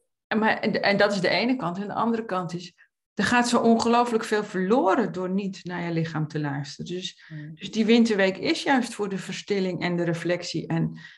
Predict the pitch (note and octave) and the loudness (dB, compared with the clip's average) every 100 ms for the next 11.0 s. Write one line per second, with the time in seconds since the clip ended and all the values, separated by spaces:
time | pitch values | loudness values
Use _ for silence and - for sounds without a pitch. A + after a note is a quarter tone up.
0 | _ - F3 E3 F3+ F3 F3+ E3 E3 D#3+ | _ -6 -6 -6 0 0 0 -4 0 2
1 | D#3 D#3 D#3 D3+ D3 - _ _ _ _ | 2 2 0 0 -2 -8 _ _ _ _
2 | _ - F#3 F3+ F3 F3+ F#3 F#3 F3+ F#3 | _ -4 2 4 4 2 2 2 2 2
3 | E3 E3+ E3 E3 E3+ E3 E3 E3 F3 E3+ | 2 2 2 2 2 0 -4 -6 -8 -4
4 | E3 E3+ E3 D#3+ D#3+ D#3+ E3 D#3+ D#3+ D#3+ | -4 -2 2 2 2 0 0 0 -2 -4
5 | D#3 D3 D3 - - D#3 D3 C#3+ - - | -4 -8 -12 -14 -10 -8 -6 -8 -18 -20
6 | - - _ D#3 E3 D#3+ D#3+ E3 E3 - | -20 -20 _ -8 -2 -2 0 -2 -4 -4
7 | F3+ F#3 F3+ - E3 E3 E3 E3 D#3+ F3 | -2 0 -2 -2 0 0 0 -2 -2 -4
8 | F3 E3 E3 D#3+ D#3 - - E3 D#3+ D3+ | -2 0 2 2 0 -8 -6 -2 0 -2
9 | D3+ D#3+ E3+ E3 E3 E3 D#3 - - - | -4 -6 -6 -6 -4 -4 -4 -8 -10 -10
10 | F#3+ G3 E3 F3+ G#3+ A#3+ - - F3 E3+ | -4 -2 0 0 0 -4 -6 -4 -4 -4